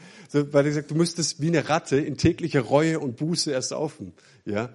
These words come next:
so, aber das Biest kann schwimmen, hat er festgestellt. Fakt ist, und es ist enorm wichtig, wann immer ich falle, wann immer ich Fehler mache, wann immer ich Dinge verbocke,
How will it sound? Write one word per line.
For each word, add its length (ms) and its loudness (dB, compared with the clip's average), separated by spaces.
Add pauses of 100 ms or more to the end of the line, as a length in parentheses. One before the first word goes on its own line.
(260)
so, 320 -4
aber 200 -2
das 140 -2
Biest 280 -2
kann 160 -2
schwimmen, 380 0
hat 100 2
er 80 0
festgestellt. 720 -4 (1700)
Fakt 480 -2
ist, 480 -4 (400)
und 180 0
es 100 2
ist 120 0
enorm 400 0
wichtig, 500 -8 (360)
wann 280 -6
immer 260 -6
ich 160 -10
falle, 480 -8 (1700)
wann 180 -6
immer 220 -4
ich 180 -10
Fehler 320 -6
mache, 360 -10
wann 120 -6
immer 220 -4
ich 160 -8
Dinge 240 -4
verbocke, 680 -6